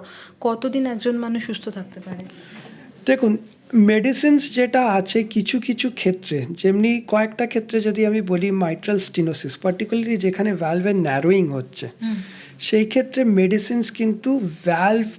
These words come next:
Speaker 2: প্রবলেমটাকে ট্রিট করে না, সেটা খালি সিম্পটমসকে ঠিক করতে পারে। যেমনি ধরে নিন একজনের নিউমোনিয়া হলো,
Speaker 1: হুম।
Speaker 2: তার জ্বর আসছে,
Speaker 1: হুম।
Speaker 2: আমি তাকে প্যারাসিটামল দিয়ে জ্বরটা কমাতে পারি,
Speaker 1: হুম।
Speaker 2: কিন্তু যতক্ষণ না অ্যান্টিবায়োটিক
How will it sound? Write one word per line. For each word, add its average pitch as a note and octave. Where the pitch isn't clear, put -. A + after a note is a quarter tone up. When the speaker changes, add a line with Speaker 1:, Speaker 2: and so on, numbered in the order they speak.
Speaker 2:
প্রবলেমটাকে A3
ট্রিট -
করে C3
না, C3
সেটা A3
খালি C4
সিম্পটমসকে A3
ঠিক -
করতে -
পারে। B2+
যেমনি G#3+
ধরে A3
নিন A#3+
একজনের G#3
নিউমোনিয়া F#3
হলো, -
Speaker 1:
হুম। A3
Speaker 2:
তার A3+
জ্বর C#3+
আসছে, -
Speaker 1:
হুম। G3
Speaker 2:
আমি A#3+
তাকে B3+
প্যারাসিটামল A3
দিয়ে C4
জ্বরটা G#3+
কমাতে C#3
পারি, C3
Speaker 1:
হুম। F#3+
Speaker 2:
কিন্তু F#3+
যতক্ষণ G#3
না A#3+
অ্যান্টিবায়োটিক G#3